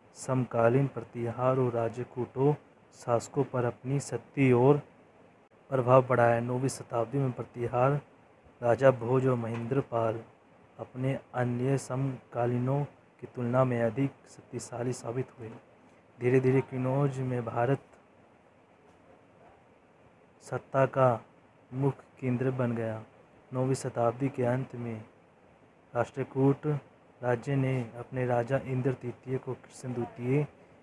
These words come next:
के शासनकाल में कुछ विकास किए, पर वह पूर्ण पतनोन्मुखी हो गया। दसवीं शताब्दी के अंत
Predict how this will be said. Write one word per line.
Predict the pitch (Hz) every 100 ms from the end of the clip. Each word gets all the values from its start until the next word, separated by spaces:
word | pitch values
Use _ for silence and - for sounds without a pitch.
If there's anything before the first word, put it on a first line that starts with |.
| _ _ -
के | 131 117
शासनकाल | - 117 131 120 123 127 139 135 - - - - _ _ _ _ _ _ -
में | 127 117
कुछ | - 139 -
विकास | 120 113 127 131 -
किए, | 123 117
पर | 113 - 127
वह | 120 117 127
पूर्ण | 127 - 131 139 151 - - - - - - - _ _ _ - - _ _ - - - - - - _ _ - -
पतनोन्मुखी | 127 139 143 139 131 - 147
हो | 123 123
गया। | 117 117
दसवीं | 113 113 127 143
शताब्दी | - - 120 117 135
के | 131
अंत | 127 135 -